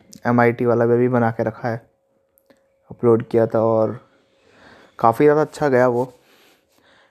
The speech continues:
इतना अच्छा नहीं जितना कि मेरी उम्मीद थी, पर लोगों को काफ़ी पसंद आया और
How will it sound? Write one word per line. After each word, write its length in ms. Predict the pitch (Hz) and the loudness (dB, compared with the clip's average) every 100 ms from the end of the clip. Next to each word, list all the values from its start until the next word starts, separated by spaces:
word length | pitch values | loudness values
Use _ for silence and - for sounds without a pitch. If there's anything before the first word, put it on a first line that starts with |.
| _ | _
इतना 220 | 113 131 135 | -8 -2 -2
अच्छा 200 | 135 143 | -2 -2
नहीं 200 | 131 139 | 0 0
जितना 340 | 135 131 127 | -2 0 -2
कि 440 | 123 131 131 131 120 | 0 0 2 0 -2
मेरी 240 | 110 113 | -2 -2
उम्मीद 300 | 107 107 113 - | -2 -4 -6 -6
थी, 100 | 123 | -4
पर 340 | 120 117 113 - - - - - - - | 0 0 0 -6 -20 -20 -20 -20 -20 -4
लोगों 260 | 117 120 120 | 2 4 2
को 100 | 120 | 0
काफ़ी 200 | 113 110 | 0 0
पसंद 320 | 110 107 135 | -4 -6 -2
आया 200 | 120 123 131 _ _ _ _ _ _ - | 0 -2 -6 _ _ _ _ _ _ -8
और 400 | 117 117 113 | -2 -2 -2